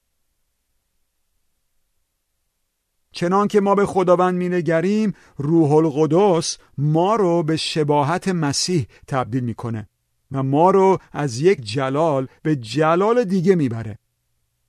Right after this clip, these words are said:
از جلال به جلال. این کار روح القدسه. به همین دلیل او به طور مشخص روح القدس نام داره، روح قدوسیت نام داره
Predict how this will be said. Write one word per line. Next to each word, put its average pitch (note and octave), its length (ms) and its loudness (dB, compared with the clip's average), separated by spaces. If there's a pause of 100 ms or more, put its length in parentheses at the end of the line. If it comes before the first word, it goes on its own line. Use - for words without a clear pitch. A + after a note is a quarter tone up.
(140)
از D3 360 -4
جلال F3 680 0 (140)
به E3 160 0
جلال. A#2+ 500 -6 (1600)
این G#3 240 -2
کار G3+ 380 4
روح D3+ 260 2
القدسه. B2 500 -6 (1400)
به D#3 120 -4
همین F3+ 340 0
دلیل A#2+ 340 -4 (260)
او A3+ 160 -4
به F#3 160 6
طور G#3+ 220 2
مشخص F#3+ 800 -2 (180)
روح E3 220 2
القدس E3 540 2
نام A#2+ 220 -6
داره، G#2+ 300 -12 (480)
روح G#3 720 0
قدوسیت E3 920 0
نام C3 320 -4
داره A2 320 -12